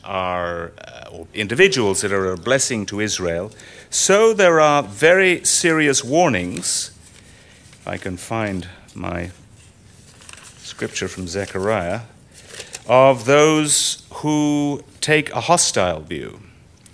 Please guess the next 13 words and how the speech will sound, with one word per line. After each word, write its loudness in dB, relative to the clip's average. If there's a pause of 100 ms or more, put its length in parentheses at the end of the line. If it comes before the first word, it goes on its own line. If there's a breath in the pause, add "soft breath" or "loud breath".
(320 loud breath)
Zechariah 4
twelve 0
nine, -4 (500 loud breath)
"I 4
will 2
destroy 0 (160)
all 2
the -4
nations -6 (680)
that -12
come -8
against -10
Jerusalem." -14